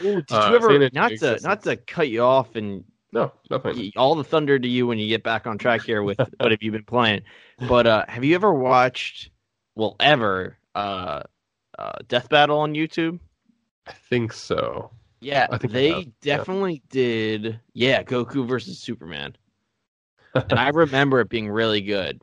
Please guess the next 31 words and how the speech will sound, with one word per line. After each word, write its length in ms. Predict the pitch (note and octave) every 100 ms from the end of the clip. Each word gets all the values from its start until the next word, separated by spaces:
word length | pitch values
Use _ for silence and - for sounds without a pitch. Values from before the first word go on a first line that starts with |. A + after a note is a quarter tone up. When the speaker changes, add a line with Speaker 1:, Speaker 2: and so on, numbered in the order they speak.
| -
Speaker 1:
but 100 | G#2
I 80 | G#2+
forget 300 | B2+ A2+ A2+
who 160 | A2+
wins, 400 | G2+ G2 F#2 F#2+
so 180 | - G2+
I 80 | G2+
might 140 | G#2+
watch 260 | F#2+ F#2+ B2
Speaker 2:
I 20 |
fe-, 60 | F2+
Speaker 1:
that 100 | -
later. 280 | - - -
Speaker 2:
I 140 | B2+ B2
feel 180 | F3+ F3
like 400 | F3+ D3 - - _ _ _
that's 380 | C#3 A#2+ C#3+ C#3+
a 60 | D3+
tough 320 | - D3+ C#3+
fight 400 | - C3+ D3 C#3+
because, 380 | C3+ B2+ C3+ A2
not 220 | B2+ C3+
because 260 | C3 C3 A#2
of, 100 | A2+
like, 220 | G#2+ G#2
what 100 | A2
their 100 | G#2
power 200 | G#2+ A#2+
levels 320 | C3 C3 C3
are, 260 | C#3+ C#3+ C#3+ - - - _
becau-, 480 | A#2 A2 A2+ -